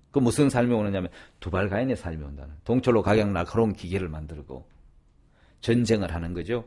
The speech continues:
어떤 기구를 만들어서 싸움을 하게 되고,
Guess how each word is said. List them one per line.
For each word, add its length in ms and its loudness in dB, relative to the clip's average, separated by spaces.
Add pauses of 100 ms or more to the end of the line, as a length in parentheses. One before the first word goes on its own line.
(600)
어떤 280 0
기구를 400 4
만들어서 760 -4 (540)
싸움을 460 2
하게 240 -4
되고, 440 -6